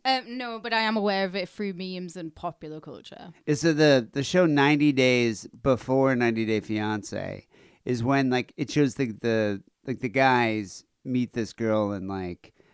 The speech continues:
Speaker 2: Brazil or whatever, and she's, like, you know, in some, like, very rural, remote area of the Amazon <laughs> jungle, and they travel, like, all the way. It's, like, some dork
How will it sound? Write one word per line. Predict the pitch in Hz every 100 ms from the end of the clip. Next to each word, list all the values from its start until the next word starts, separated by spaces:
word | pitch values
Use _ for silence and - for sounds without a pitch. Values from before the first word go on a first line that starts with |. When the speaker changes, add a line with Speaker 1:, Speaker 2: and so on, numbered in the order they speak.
| _
Speaker 2:
Brazil | - 113 90 113 107 95 78 82
or | -
whatever, | 101 95 92 85 78 - - _
and | 110 104
she's, | 120
like, | 101 107 92
you | 113
know, | 95 87 - _ _ _
in | 127
some, | 117 123
like, | 110 101
very | 90 113 104
rural, | 92 107 110 107
remote | 92 95 107 -
area | 98 101 101 95
of | 90
the | - -
Amazon | 117 110 110 139 120 107
<laughs> |
jungle, | 123 104 107 107 101
and | - 139 117
they | 151
travel, | - 143 139 160 160 135
like, | 135 143
all | 143
the | 151
way. | 151
It's, | 151 147
like, | 202 190
some | - 202 127
dork | 160 151 160 123 -